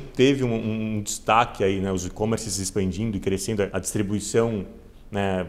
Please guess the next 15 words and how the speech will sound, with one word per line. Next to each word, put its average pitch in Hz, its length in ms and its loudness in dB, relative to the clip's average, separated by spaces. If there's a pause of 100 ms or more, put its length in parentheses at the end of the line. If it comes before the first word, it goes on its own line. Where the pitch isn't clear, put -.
pra 92 160 -4
você - 100 -8
ter 113 60 -4
uma 110 100 2
velocidade 107 340 0
maior, 98 480 4 (380)
aumentando 110 720 4
aí 104 140 8
a 98 60 2
sua, 92 400 2
o 95 100 -6
seu 95 240 0
raio 104 260 6
de 98 80 2
atuação, 120 540 2